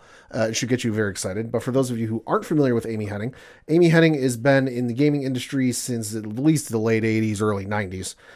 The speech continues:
Uh, and, but she's really come to fame, uh, working on the, uh, the entire, uh, Uncharted series on PlayStation. She was the creative director and writer for Drake's Uncharted, Drake's Fortune, Uncharted Two, Among Thieves, Uncharted three, Drake's Deception.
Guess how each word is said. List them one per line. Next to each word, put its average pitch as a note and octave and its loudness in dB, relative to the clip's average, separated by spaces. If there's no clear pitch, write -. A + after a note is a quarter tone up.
Uh, A2+ 0
and, A#2 -2
but A#2+ 0
she's A#2+ -2
really D3 4
come C3 2
to B2 -2
fame, B2 0
uh, A2 -2
working A2+ -4
on G#2+ -4
the, G#2 -8
uh, G2+ -8
the G#2 -6
entire, A2 2
uh, G2+ -2
Uncharted G#2+ 0
series C3 4
on G2 -4
PlayStation. D3+ 2
She - -2
was C3 4
the A#2+ 0
creative C#3 0
director B2 2
and G#2+ -6
writer A#2+ 2
for A#2 -4
Drake's A#2+ -2
Uncharted, A#2+ 0
Drake's G2 -8
Fortune, C#3 0
Uncharted G#2 -4
Two, C#3 4
Among G#2 -6
Thieves, C3 0
Uncharted A2+ -2
three, A#2+ 0
Drake's G#2 -6
Deception. A#2+ -4